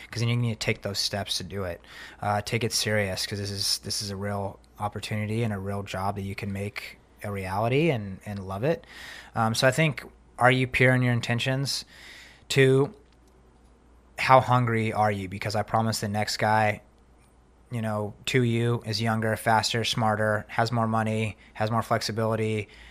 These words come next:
willing to take risks, all that stuff. Um, and then don't live without, you know, outside of your means. Like, don't push yourself, you know, where you're unhappy.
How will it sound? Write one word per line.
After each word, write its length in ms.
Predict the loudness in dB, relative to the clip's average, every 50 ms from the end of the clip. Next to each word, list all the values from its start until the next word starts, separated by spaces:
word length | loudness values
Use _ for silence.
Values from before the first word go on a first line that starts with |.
| -20 -12 -6
willing 220 | -4 -2 0 0
to 40 | 0
take 260 | 0 2 0 0 0
risks, 420 | 0 0 0 0 0 0 -2 -6 -6 -4
all 140 | -4 -2 0
that 160 | 0 0 0
stuff. 420 | 0 0 0 0 0 -2 -4 -8 -20 -20 -20 -20 -20 -20 -20 -8
Um, 420 | -4 -2 0 0 0 -2 -4 -6 -6 -6
and 140 | -4 -2
then 180 | -2 -2 -2 2
don't 220 | 2 2 2 4
live 160 | 4 2 4 2
without, 400 | 2 4 6 4 4 4 0 -8 -20 _ -12 -8
you 100 | -6 -4
know, 340 | -2 0 0 -2 -4 -6 -10 -16 -20 -20 _ -20 -20 -20 -20 -18 -6 2
outside 340 | 2 2 4 6 4 4 4
of 60 | 2
your 100 | 0 -2
means. 560 | -2 -2 -2 -2 -4 -4 -4 -4 -4 -6 -8 -12 -14 -10
Like, 240 | -8 -8 -8 -8 -6
don't 200 | -4 -4 -4 -2
push 160 | -2 -2 -2
yourself, 480 | -2 -2 0 2 2 2 2 0 -4 -18 -20 -20 -18 -18 -18 -18 -20 -20 -20 -20 -20 -20 -20 -20 -20 -20 -20 -20 -20 -12 -8
you 100 | -4 -4
know, 140 | -2 -2 0
where 140 | 0 0
you're 120 | 0 0 0
unhappy. 720 | 0 2 4 6 6 6 4 2 -10 -10 -10 -12 -16